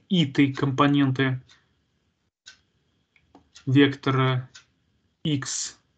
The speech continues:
на следующем приближении s плюс первом для метода Якоби. А здесь то же самое для метода Зейделя. Вот эти формулы, они отличаются тем, что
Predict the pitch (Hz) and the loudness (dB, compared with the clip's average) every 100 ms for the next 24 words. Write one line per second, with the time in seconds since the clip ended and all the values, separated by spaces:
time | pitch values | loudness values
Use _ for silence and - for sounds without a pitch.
0 | _ _ _ _ - - _ - 147 135 | _ _ _ _ -20 -20 _ -6 -4 -2
1 | - 147 139 127 - 131 127 131 131 127 | 2 4 4 0 -2 -4 -2 0 2 2
2 | 131 127 123 131 135 131 135 131 - 131 | 4 4 4 2 0 -4 -4 -4 0 0
3 | 127 123 123 127 127 127 127 131 127 127 | 2 2 2 4 4 4 2 2 2 4
4 | 127 123 127 123 123 - - - - - | 4 2 0 -2 -2 -6 -16 -20 -14 -2
5 | 139 120 165 202 220 - - - - _ | 0 2 2 2 -2 -6 -18 -20 -20 _
6 | _ - 139 131 - 190 202 196 180 - | _ 2 2 2 0 0 2 0 -2 -8
7 | _ _ _ _ _ - _ _ _ - | _ _ _ _ _ -20 _ _ _ -2
8 | 131 160 165 147 147 139 139 143 160 123 | 4 4 4 2 0 0 0 0 0 2
9 | 131 113 113 117 - - - - 151 190 | 4 2 0 -4 -8 -20 -10 -2 2 2
10 | 202 - 240 214 135 117 120 _ _ _ | 2 0 2 4 4 2 -2 _ _ _
11 | _ _ _ - 160 165 170 151 175 165 | _ _ _ -2 2 2 0 -2 2 2
12 | 131 143 131 - 208 135 - _ _ _ | 2 -4 -6 -2 0 -2 -6 _ _ _
13 | _ - - - 151 131 113 - | _ -10 -6 2 2 2 -2 -8